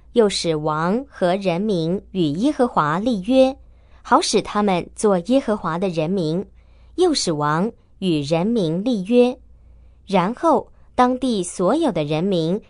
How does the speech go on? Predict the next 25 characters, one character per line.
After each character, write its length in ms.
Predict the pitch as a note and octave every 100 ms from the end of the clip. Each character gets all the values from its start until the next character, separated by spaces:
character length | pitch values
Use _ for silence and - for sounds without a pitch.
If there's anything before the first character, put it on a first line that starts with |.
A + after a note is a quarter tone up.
| -
都 200 | G#3 G3+
来 220 | G3+ D3
到 180 | E3 F3+
巴 220 | E3 C#4+
力 220 | D4+ D4 A3+
庙， 320 | A3+ E3 - - - -
把 100 | D#3
它 240 | E3+ E3+
拆 320 | E3+ - D#4+ E4+
毁， 340 | - D#3 - - - - - -
把 120 | E3
他 220 | D#3+ - C4+
的 100 | G3+
坛 500 | - E3+ D3+ F#3 C4+ - -
和 260 | - - E3+
像 400 | F#3+ - D#4+ F#3 - _
完 320 | F3 E3 C#4
全 320 | - G#3 E3+
打 160 | G#3+ D#3
碎， 380 | - G#3 E3 - _ - _ _ _ -
又 140 | G#3+
在 200 | F#3+ F#3
祭 160 | F3 A3+
坛 240 | F#3 E3
前 480 | G3 F#3 D#3+ D#3+ A3+